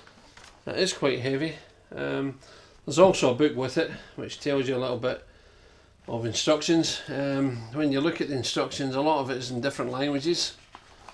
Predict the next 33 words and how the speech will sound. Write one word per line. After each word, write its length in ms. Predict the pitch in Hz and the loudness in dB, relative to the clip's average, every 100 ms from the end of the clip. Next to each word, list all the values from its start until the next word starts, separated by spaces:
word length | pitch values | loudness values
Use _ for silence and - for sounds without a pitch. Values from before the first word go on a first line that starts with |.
| - - _ _ - | -18 -18 _ _ -8
Um, 540 | 123 120 120 123 120 | -4 -2 -2 -2 -6
the 60 | 123 | -4
first 280 | 175 - | -2 -2
page 260 | - 139 127 | 0 0 2
obviously 400 | 131 131 123 139 | 0 0 -4 -6
refers 400 | 123 123 147 131 | -8 -4 0 0
to 180 | - 135 | 0 2
us, 320 | 165 165 - - _ - - - - _ _ - | 2 0 -8 -14 _ -20 -20 -20 -20 _ _ -14
uh, 520 | - - 120 127 127 113 - | -10 -8 -6 -6 -6 -8 2
but 180 | 151 156 | 6 6
anyway, 280 | 143 123 113 - - - - - - - - - - - | 6 2 0 -6 -20 -20 -14 -12 -12 -18 -20 -14 -6 4
knowing 200 | 180 180 | 8 8
how 80 | 147 | 8
it 120 | 131 | 4
works, 380 | 123 156 - - | 2 0 -2 -6
we'll 200 | 135 123 - | -6 -8 -2
go 120 | 151 | 2
through 300 | 147 - 139 | 2 2 2
the 80 | 135 | 2
demonstration 720 | 120 139 123 - 135 127 120 107 - | -2 -2 -2 0 -2 0 -4 -6 -14
and 280 | 131 123 123 | -10 -6 -4
let 160 | 120 120 | -6 -8
you 60 | |
see. 260 | 117 - 120 98 - - - - - _ - - - _ - - - - - - - - | -10 -10 -10 -14 -20 -14 -10 -10 -12 _ -20 -20 -20 _ -8 -8 -12 -18 -18 -20 -20 -10
So 140 | - | 0
the 80 | 135 | 0
first 260 | 123 254 - | 2 2 6
thing 80 | 175 | 6
we 120 | 156 | 8
want 140 | 160 | 6
to 80 | 151 | 2
do 380 | 131 135 151 156 | 4 6 6 4
is, 720 | - 139 135 139 127 117 - | -2 0 2 2 0 -2 -4